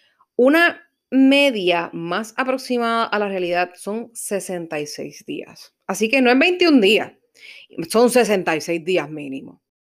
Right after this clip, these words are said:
Una prueba de treinta días puede darte una idea del beneficio que tú vas a conseguir con ese hábito, el famoso para qué del que te hablaba al principio. Atención, by the way,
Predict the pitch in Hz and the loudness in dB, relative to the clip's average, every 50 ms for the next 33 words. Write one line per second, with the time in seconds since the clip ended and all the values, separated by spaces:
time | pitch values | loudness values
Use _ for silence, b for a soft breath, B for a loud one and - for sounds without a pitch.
0 | _ _ _ _ _ _ - 233 240 269 277 277 320 320 320 330 320 320 320 330 | _ _ _ _ _ _ 2 4 4 4 2 4 2 4 6 6 4 4 4 2
1 | 320 302 - 311 311 320 320 277 220 - - 202 190 190 202 233 254 247 - 269 | 2 2 2 2 4 4 4 2 2 -2 -2 0 2 2 2 2 0 -2 0 2
2 | 269 269 262 262 254 254 233 196 185 170 175 165 165 160 - - - 220 254 254 | 4 6 6 6 6 6 4 2 2 0 -4 -6 -6 -6 -8 -10 -8 -4 -2 0
3 | - - 208 190 165 170 - 170 165 180 214 220 226 220 - - 220 220 233 220 | 0 2 2 0 0 0 -2 0 0 0 0 -2 -2 -2 -2 -2 0 0 0 -2
4 | - - 175 156 156 151 - 202 185 160 151 151 151 143 143 - - - - _ | -2 -6 -6 -4 -4 -6 -4 -4 -4 -4 -4 -6 -8 -8 -10 -12 -16 -18 -18 _
5 | _ - 185 196 175 - 202 190 190 202 196 - 269 - 240 220 196 180 175 - | _ -2 -2 -2 0 0 2 2 2 2 4 4 4 6 6 4 4 4 0 -2
6 | - - 214 269 262 214 185 180 180 - - 160 185 165 165 - 175 170 170 156 | 0 4 6 6 8 8 6 4 2 0 -2 0 0 0 2 0 -2 0 0 0
7 | 151 151 135 139 165 220 - 254 220 - - 160 147 - 127 - - _ _ b | 0 0 2 2 2 2 2 0 -2 -2 -4 -6 -6 -6 -6 -12 -12 _ _ b
8 | b b b b b b b b b b b b b b b 226 233 247 254 240 | b b b b b b b b b b b b b b b 4 6 8 8 6
9 | 220 - - 202 214 233 262 269 240 208 185 175 160 156 151 147 _ _ _ - | 6 4 4 6 6 8 8 8 8 6 4 2 -2 -4 -8 -14 _ _ _ -12
10 | - 160 165 160 160 156 151 151 151 151 170 180 - | -6 -4 -2 -2 -2 -2 -4 -6 -8 -8 -10 -10 -14